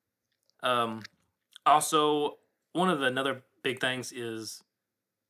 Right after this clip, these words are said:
uh, which this all started when they start to dig the pool, pretty much.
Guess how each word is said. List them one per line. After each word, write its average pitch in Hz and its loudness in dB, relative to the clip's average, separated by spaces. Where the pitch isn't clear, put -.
uh, 107 -6
which - -6
this 156 -2
all 160 4
started 131 0
when 117 -4
they 113 -2
start 123 -4
to 123 -4
dig 113 -4
the 113 -6
pool, 110 -8
pretty 107 -10
much. - -14